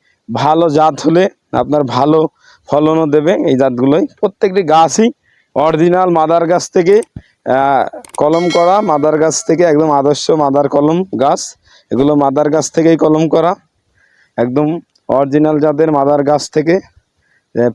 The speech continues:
প্রিমিয়ার কোয়ালিটির সুন্দর গাছ, যেগুলো লাগানো ছ মাসের ভিতরেই আট, পাঁচ থেকে ছয় কেজি করে ফল পাবেন। আমাদের কাছে অ্যাভেলেবল ফল আছে, যে ফলগুলো পেয়ে যাবেন একদম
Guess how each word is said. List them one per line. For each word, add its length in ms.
প্রিমিয়ার 440
কোয়ালিটির 480
সুন্দর 480
গাছ, 340
যেগুলো 340
লাগানো 400
ছ 120
মাসের 400
ভিতরেই 400
আট, 220
পাঁচ 280
থেকে 300
ছয় 240
কেজি 220
করে 180
ফল 240
পাবেন। 280
আমাদের 280
কাছে 180
অ্যাভেলেবল 480
ফল 260
আছে, 220
যে 140
ফলগুলো 500
পেয়ে 220
যাবেন 340
একদম 500